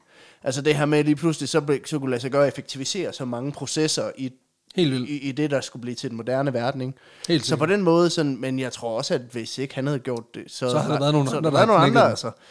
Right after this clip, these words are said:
Speaker 1: Øhm,
Speaker 2: Ja, fordi der var jo andre. Men,
Speaker 1: men,
Speaker 2: det hjælper jo ikke på,
Speaker 1: men
Speaker 2: at der er en mand, der finder ud af,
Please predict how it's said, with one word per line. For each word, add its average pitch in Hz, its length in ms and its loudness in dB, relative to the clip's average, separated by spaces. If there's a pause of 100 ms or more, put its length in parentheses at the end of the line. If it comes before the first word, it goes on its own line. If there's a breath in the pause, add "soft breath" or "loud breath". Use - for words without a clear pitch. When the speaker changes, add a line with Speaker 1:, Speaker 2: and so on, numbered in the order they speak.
(360 soft breath)
Speaker 1:
Øhm, 135 960 4
Speaker 2:
Ja, 117 60 2
fordi 156 180 0
der 151 100 4
var 170 160 6
jo 175 120 2
andre. 127 280 0 (340 soft breath)
Men, 135 100 -8
Speaker 1:
men, 147 100 2
Speaker 2:
det 151 60 6
hjælper 170 200 6
jo 147 40 8
ikke 151 100 -2
på, 170 60 2
Speaker 1:
men - 20 6
Speaker 2:
at 165 40 6
der 151 60 6
er 143 40 4
en 143 60 2
mand, 160 180 6
der 135 60 -2
finder 143 260 0
ud 185 180 4
af, 139 220 2